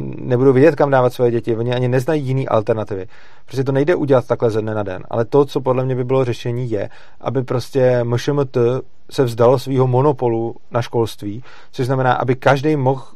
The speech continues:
založit, jakou chce školu a vzdělávat děti, jak chce, na základě oboustranné dobrovolnosti. Ani by se zatím nemuseli rušit ty státní školy, jenom by stačilo,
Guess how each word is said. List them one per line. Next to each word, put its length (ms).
založit, 400
jakou 220
chce 160
školu 400
a 40
vzdělávat 340
děti, 240
jak 200
chce, 300
na 160
základě 420
oboustranné 520
dobrovolnosti. 580
Ani 140
by 80
se 60
zatím 240
nemuseli 320
rušit 300
ty 80
státní 360
školy, 240
jenom 120
by 80
stačilo, 460